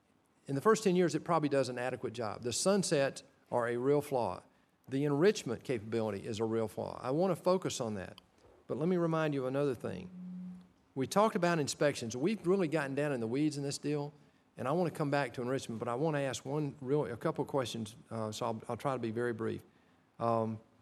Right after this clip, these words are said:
under the agreement, North Korea has agreed to freeze its existing nuclear program and to accept I, uh,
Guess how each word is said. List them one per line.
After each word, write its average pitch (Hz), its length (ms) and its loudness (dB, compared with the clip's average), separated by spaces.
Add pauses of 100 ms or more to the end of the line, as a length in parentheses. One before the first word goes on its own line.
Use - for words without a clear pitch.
(500)
under 214 220 8
the 202 160 10
agreement, 151 500 2
North 180 240 6
Korea 156 360 4
has 131 180 0
agreed 147 360 4
to 131 80 0
freeze 185 360 4
its 120 140 -2
existing 175 600 2
nuclear 175 380 4
program 131 380 4
and 120 160 0
to 131 100 2
accept 190 540 4 (100)
I, 160 240 4 (100)
uh, 131 100 -4